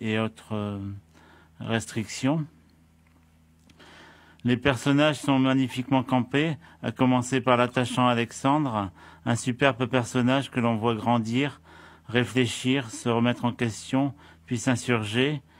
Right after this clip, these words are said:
lui qui traverse les transformations d'un monde paysan qu'il croyait immuable et qu'il voit menacé de toutes parts. Il y a aussi Constance, son amie, euh, allemande, qui,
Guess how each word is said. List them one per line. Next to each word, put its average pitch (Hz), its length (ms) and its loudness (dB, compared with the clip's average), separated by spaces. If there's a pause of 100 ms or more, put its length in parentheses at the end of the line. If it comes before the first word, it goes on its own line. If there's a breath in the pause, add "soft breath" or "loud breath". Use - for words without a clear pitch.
(440 soft breath)
lui 127 200 0
qui 127 120 -6
traverse 123 520 2
les 117 100 -2
transformations 123 680 0
d'un 120 140 2
monde 120 260 2
paysan 123 600 0 (300 loud breath)
qu'il 123 120 -2
croyait 127 380 2
immuable 131 640 2
et 120 120 -2
qu'il 113 180 -2
voit 123 180 2
menacé 120 500 0
de 117 120 -2
toutes 113 260 -6
parts. 101 420 -2 (1160 loud breath)
Il 117 100 0
y 123 60 6
a 131 60 6
aussi 123 260 -2
Constance, 151 800 2 (460 loud breath)
son 127 240 2
amie, 139 440 4
euh, 117 320 0 (400 soft breath)
allemande, 127 800 2 (720 soft breath)
qui, 120 800 0